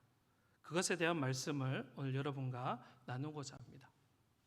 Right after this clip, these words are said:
어, 그리스도인에게 행복이란, 아, 바로 하나님의 나라입니다. 하나님의 다스림 안에서 살아가는 것이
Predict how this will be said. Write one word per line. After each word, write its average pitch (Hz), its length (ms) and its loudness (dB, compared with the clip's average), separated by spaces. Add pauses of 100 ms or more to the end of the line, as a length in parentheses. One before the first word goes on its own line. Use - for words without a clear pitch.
(800)
어, 147 120 -2
그리스도인에게 262 680 8
행복이란, 151 1120 6 (240)
아, 123 100 -10
바로 135 500 -2 (220)
하나님의 208 840 -2
나라입니다. 131 540 -4 (1160)
하나님의 247 580 10
다스림 269 640 6
안에서 220 360 4
살아가는 160 580 2
것이 139 680 0